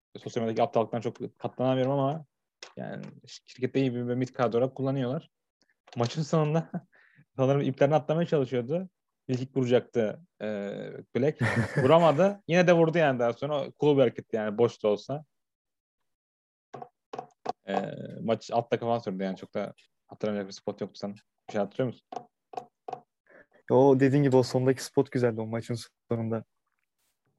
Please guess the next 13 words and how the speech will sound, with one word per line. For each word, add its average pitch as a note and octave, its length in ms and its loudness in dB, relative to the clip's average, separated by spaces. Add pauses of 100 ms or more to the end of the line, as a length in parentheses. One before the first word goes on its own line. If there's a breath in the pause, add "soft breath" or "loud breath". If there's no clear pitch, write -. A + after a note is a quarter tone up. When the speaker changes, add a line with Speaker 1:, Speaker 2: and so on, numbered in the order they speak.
(720)
Speaker 2:
Bir B2+ 80 4
de B2+ 80 8
böyle B2+ 160 8
sanki C#3 300 4
azarlar C3+ 400 8
gibi C3 260 2
bir B2+ 40 -2
şey C3 220 4 (160)
<laughs> A#2 160 -2
yaptı C#3+ 460 2
o A#2+ 160 0 (160)
boştan B2 380 -2
sonra. B2 380 -6